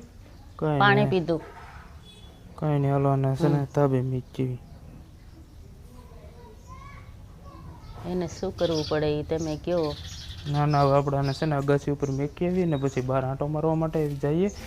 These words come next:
Speaker 1: અને આ કબૂતરની થોડી ઘણી થાતી સેવા આપણે કરીશું ને. એમ તમે વ્લોગ કન્ટિન્યુ જોતા રહેજો ને. આપણે આગળ આગળ ઘણી બધી સેવા કરવાની છે ને. આજના દિવસમાં ઘણી બધી સેવા કરીશું, તો કેટલી, કઈ જગ્યાએ ને ક્યાં કેવી સેવા કરીએ એ બધું તમને બતાવશું ને. તમને મારો વ્લોગ કેવા લાગે છે ફટાફટ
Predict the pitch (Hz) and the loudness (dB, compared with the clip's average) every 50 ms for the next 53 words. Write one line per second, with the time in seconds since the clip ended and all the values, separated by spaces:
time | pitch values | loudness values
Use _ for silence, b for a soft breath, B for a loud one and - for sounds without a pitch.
0 | B B B B - - 135 131 135 135 131 127 - 139 139 127 120 - 139 135 | B B B B -6 -2 0 2 4 2 2 2 2 0 0 0 0 0 -2 -2
1 | 135 127 - 143 135 135 131 131 131 127 131 127 - - 139 135 135 127 127 - | -4 -2 0 0 0 2 2 0 0 0 -2 -4 -2 0 0 0 0 0 0 0
2 | - 139 139 135 127 - - 139 135 135 135 131 135 131 127 - - 139 147 - | 0 2 2 2 0 0 2 2 2 2 2 2 0 -2 -2 -2 -4 -6 -6 -4
3 | - 190 180 175 156 135 131 131 131 131 - B B B B B B B B B | -2 0 2 2 2 0 0 0 -2 -4 -6 B B B B B B B B B
4 | - - 135 139 135 127 117 120 127 139 165 165 - - 165 165 160 165 170 165 | -8 -4 -2 0 0 0 0 2 2 2 2 2 2 0 0 2 2 2 4 4
5 | 160 156 156 156 156 - 156 151 156 147 151 147 147 143 139 139 135 135 135 135 | 4 4 4 2 4 2 2 2 2 0 0 0 0 0 0 2 2 2 2 2
6 | 139 139 139 135 131 131 127 127 131 131 135 135 135 127 139 131 - 143 139 139 | 2 2 2 2 2 0 0 0 0 -2 0 0 0 0 0 2 2 4 4 4
7 | 127 123 - 135 147 156 175 180 180 175 - 180 170 160 139 139 139 139 139 139 | 4 2 2 2 2 2 2 2 0 0 0 0 2 4 4 4 2 2 0 2
8 | 143 139 139 139 - 135 123 - 127 139 156 170 185 170 185 175 - 175 175 170 | 2 2 2 2 0 -4 -4 -2 0 0 2 2 2 2 2 2 2 2 2 2
9 | 165 180 175 202 196 - 220 196 170 151 - 143 - 156 151 147 B B B B | 2 2 2 2 2 2 0 0 0 0 -2 -2 0 0 -2 -2 B B B B
10 | B B B - - 160 165 170 156 147 147 151 151 165 165 165 160 165 156 147 | B B B 2 4 6 6 6 4 4 2 2 4 4 4 4 4 2 2 2
11 | - 151 151 147 147 - 147 151 147 147 143 - 151 156 156 151 - 175 202 202 | 2 2 2 2 2 2 2 4 2 2 2 2 2 4 4 2 2 2 4 4
12 | 180 165 156 151 151 151 170 202 - 226 220 214 202 190 202 196 - 202 202 196 | 4 4 4 4 4 4 4 4 6 6 6 6 6 4 4 4 6 4 4 4
13 | 214 208 196 175 - 165 160 160 160 151 156 151 147 127 120 120 135 170 220 226 | 4 4 4 4 4 4 4 4 4 4 4 4 4 4 4 6 6 6 6 6
14 | - - 202 190 175 156 156 151 147 139 - 143 - 131 131 131 131 131 - | 6 4 4 6 6 4 4 2 2 0 0 -2 -2 -2 0 0 0 0 0